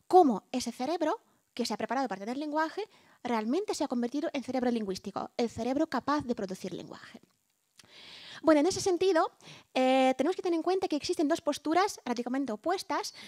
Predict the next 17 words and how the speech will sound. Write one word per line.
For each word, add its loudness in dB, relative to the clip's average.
y 0
es, -4
eh, -2
hoy 6
en 4
día 4
una 2
utopía 0
que -4
algún 0
día 0
se -2
vayan 2
a 0
entender. -6
Son 0
dos, 2